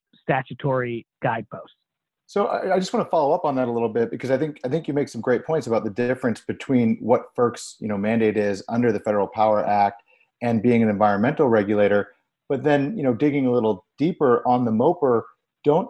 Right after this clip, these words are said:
Speaker 2: the two, at least in my view, sometimes conflict? So by trying to ensure equal access to the marketplace, and for those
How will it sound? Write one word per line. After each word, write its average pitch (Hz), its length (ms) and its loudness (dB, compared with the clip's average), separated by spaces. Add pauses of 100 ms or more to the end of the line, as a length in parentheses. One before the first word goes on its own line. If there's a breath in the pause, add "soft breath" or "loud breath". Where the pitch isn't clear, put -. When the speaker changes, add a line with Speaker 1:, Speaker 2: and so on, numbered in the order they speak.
Speaker 2:
the 135 180 -4
two, 143 640 0
at 147 100 -2
least 139 200 -2
in 120 80 0
my 123 200 2
view, 113 420 0
sometimes 117 640 -4
conflict? 117 640 -4
So 135 180 -4
by 127 160 -2
trying 160 380 -6
to 139 160 -2
ensure 123 600 0
equal 113 300 -2
access 110 600 -2
to 139 100 -2
the 110 80 -2
marketplace, 101 680 -2
and 104 100 -8
for 107 80 -4
those 113 260 2